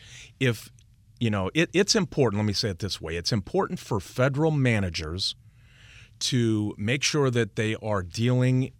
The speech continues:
um, in an honest, upfront way with employees, making sure that they're trained, making sure that they are communicating with them. If somebody is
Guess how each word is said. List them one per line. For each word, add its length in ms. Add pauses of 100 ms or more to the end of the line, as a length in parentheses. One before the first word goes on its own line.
(120)
um, 320
in 140
an 120
honest, 520 (100)
upfront 440
way 420 (380)
with 240
employees, 500
making 300
sure 240
that 200
they're 120
trained, 540 (280)
making 340
sure 220
that 180
they 120
are 120
communicating 920
with 220
them. 340 (1160)
If 300
somebody 520
is 260